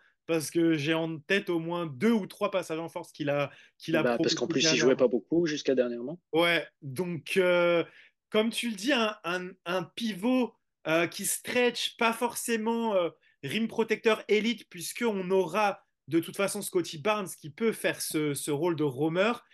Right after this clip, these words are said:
Speaker 1: mais un gars intelligent qui va, qui va vraiment boucher les trous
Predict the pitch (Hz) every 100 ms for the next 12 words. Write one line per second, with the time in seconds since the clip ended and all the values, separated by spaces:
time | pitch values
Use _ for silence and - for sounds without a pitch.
0 | - _ 143 165 180 175 233 220 175 220
1 | 196 175 226 240 - 165 180 170 165 147
2 | _ _ _ 160 185 208 233 185 175 170
3 | 233 208 196 - 208 240 277